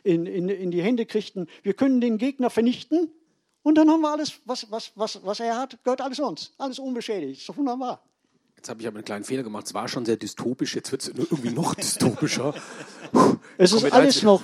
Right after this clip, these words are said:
Speaker 1: was, was wir sehen und was ich also vorhin also auch in dem Vortrag gesagt habe. Ich habe, wie gesagt, bei den Recherchen mit K-I-Leuten gesprochen und, ähm, ich bin mit Hackern unterwegs gewesen und so weiter. Was wir sehen und was ich, äh, ähm, äh, Ihnen erzählt habe, ist wirklich nur die Spitze des Eisbergs.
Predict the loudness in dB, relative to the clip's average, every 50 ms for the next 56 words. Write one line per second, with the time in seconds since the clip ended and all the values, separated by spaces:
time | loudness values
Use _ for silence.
0 | 0 0 0 0 0 2 4 4 4 6 8 6 6 6 6 4 2 2 2 2
1 | 0 0 0 0 0 0 0 0 0 0 0 0 -2 0 0 0 2 0 0 0
2 | -2 -2 -2 -2 0 0 -2 0 0 -2 -2 -2 -4 -6 -6 -6 -6 -6 -4 -4
3 | -4 -4 -4 -4 -4 -4 -6 -6 -6 -6 -6 -2 -2 -2 -2 -2 -6 -4 -4 -4
4 | -4 -4 -4 -4 -4 -4 -4 -4 -6 -6 -6 -8 -8 -6 -6 -4 -4 -4 -4 -4
5 | -6 -8 -8 -8 -8 -8 -6 -6 -8 -10 -10 -12 -12 -12 -12 -12 -14 -14 -14 -14
6 | -12 -12 -12 -12 -12 -12 -14 -16 -16 -10 -6 -4 -4 0 0 0 -2 -2 -6 -8
7 | -8 -8 -8 -10 -10 -12 -12 -12 -12 -12 -10 -10 -10 -10 -10 -12 -12 -12 -10 -10
8 | -10 -10 -12 -14 -16 _ -20 -20 -16 _ -6 -4 -4 0 2 2 2 2 2 2
9 | 2 2 0 0 -2 -4 -6 -8 -16 -16 -16 -12 -8 -8 -8 -8 -8 -10 -12 -10
10 | -6 -6 -4 -4 -4 -6 -8 -8 -10 -10 -12 -14 -14 -14 -16 -14 -14 -14 -10 -4
11 | -2 0 0 0 -2 -4 -6 -10 -14 -10 -4 -2 -2 -2 -2 -2 -4 -4 -6 -8
12 | -12 -8 -6 -6 -6 -6 -6 -4 -4 -4 -4 -8 -8 -10 -10 -8 -8 -10 -10 -10
13 | -12 -10 -12 -14 -14 -12 -14 -14 -14 -14 -18 -20